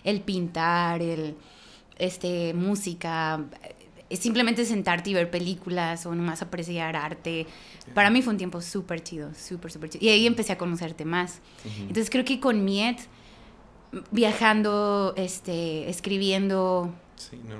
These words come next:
Speaker 1: fue, fue padre porque eso también nos unió mucho como grupo de alabanza, porque Andy era nuestro líder de alabanza también. Entonces, éramos
Speaker 2: Ya.
Speaker 1: una banda de alabanza, pero afuera no tocábamos canciones
Speaker 2: Sí.
Speaker 1: de acá, ¿no? Y, y fue súper chido como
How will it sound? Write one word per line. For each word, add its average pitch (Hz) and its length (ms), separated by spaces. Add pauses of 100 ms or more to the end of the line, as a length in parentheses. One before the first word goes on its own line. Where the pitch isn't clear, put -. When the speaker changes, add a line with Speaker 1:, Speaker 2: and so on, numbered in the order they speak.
(520)
Speaker 1:
fue, 277 200
fue 294 120
padre 320 220
porque 302 220
eso 269 260 (120)
también 233 260
nos 247 140
unió 214 200
mucho 208 260
como 190 160
grupo 175 220
de 165 60
alabanza, 185 400
porque 170 220
Andy 190 260
era 180 100
nuestro 170 280
líder 160 300
de 151 100
alabanza 160 420
también. 175 320
Entonces, 170 320
éramos 185 280
Speaker 2:
Ya. 202 60
Speaker 1:
una 190 160
banda 185 440 (880)
de 190 160
alabanza, 240 480
pero 202 160
afuera 175 460
no 165 200
tocábamos 151 460
canciones 156 720
Speaker 2:
Sí. - 80 (160)
Speaker 1:
de 160 80
acá, 190 260
¿no? 190 200 (640)
Y, 202 400 (100)
y 196 500
fue 240 160
súper 302 320
chido 269 260
como 247 460